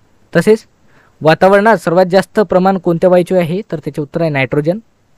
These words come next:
वातावरणात सर्वात जास्त प्रमाण कोणत्या वायूचे असते, तर नायट्रोजनचे असते, लक्षात असू द्या. वाफेवर चालणाऱ्या इंजिनाचा शोध कोण लावला, तर त्याचे उत्तर आहे जेम्स वॅट.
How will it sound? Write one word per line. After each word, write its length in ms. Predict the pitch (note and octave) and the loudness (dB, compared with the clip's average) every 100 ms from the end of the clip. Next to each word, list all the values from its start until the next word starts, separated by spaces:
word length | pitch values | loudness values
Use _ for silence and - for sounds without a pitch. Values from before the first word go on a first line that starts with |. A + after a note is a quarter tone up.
| _ _ _ _ _ _ _ _ _ _ _ _ _ _ E3 | _ _ _ _ _ _ _ _ _ _ _ _ _ _ -2
वातावरणात 640 | F3 - G3 G#3 A3+ A3 | 0 2 2 2 2 0
सर्वात 300 | - F3+ F#3+ | 0 0 0
जास्त 260 | F#3 F#3 G3 | 0 -2 -2
प्रमाण 340 | F#3 F#3 G3+ | 0 0 0
कोणत्या 300 | F#3 F#3 F#3 | -2 -2 2
वायूचे 240 | F3+ F3 | 0 0
असते, 240 | F3+ - G#3 | -4 -4 -6
तर 140 | G3+ | -4
नायट्रोजनचे 640 | D#3+ D3+ C#3 E3 E3 D#3+ | -6 -6 -6 -6 -6 -4
असते, 240 | E3+ - G3+ - _ _ _ _ _ _ _ - _ - - | -4 -6 -14 -14 _ _ _ _ _ _ _ -20 _ -20 -10
लक्षात 360 | B2+ C#3 D#3+ D3+ | -6 -4 -2 -2
असू 160 | D3 | -2
द्या. 120 | D#3 F#3 - _ _ _ _ _ - | -4 -6 -8 _ _ _ _ _ -4
वाफेवर 460 | D#3+ F3 G3+ A3+ A3 | -2 0 2 4 4
चालणाऱ्या 420 | G3+ F#3 F#3+ G#3+ | 0 0 2 0
इंजिनाचा 500 | G3+ F#3 G3 G3 G3 | 0 -2 -2 -2 -4
शोध 140 | G3 F#3+ | -4 -6
कोण 220 | F#3 F#3 | -4 0
लावला, 220 | F3 F#3 | 0 0
तर 140 | F3+ | -2
त्याचे 220 | D#3+ D#3+ E3 | -6 -6 -8
उत्तर 200 | - F3 | -4 -2
आहे 120 | F3+ | 0
जेम्स 280 | C#3+ D3 - | -2 -6 -4
वॅट. 180 | D#3+ | -6